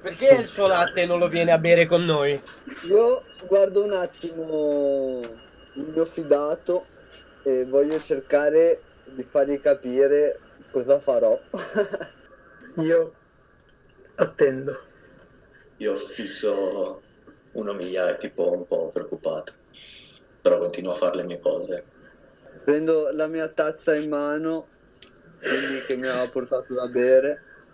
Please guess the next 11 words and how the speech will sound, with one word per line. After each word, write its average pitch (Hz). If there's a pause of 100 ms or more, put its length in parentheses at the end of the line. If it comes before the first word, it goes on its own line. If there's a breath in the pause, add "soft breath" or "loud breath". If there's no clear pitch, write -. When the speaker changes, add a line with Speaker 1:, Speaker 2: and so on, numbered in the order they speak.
(460)
Speaker 2:
mi 127
alzo 131
e 131
vado 113
a 104
sentire 104
cosa 101
vuole. 92 (1400)
Speaker 1:
Allora, 190
prete, 127 (500)
dimmi, 160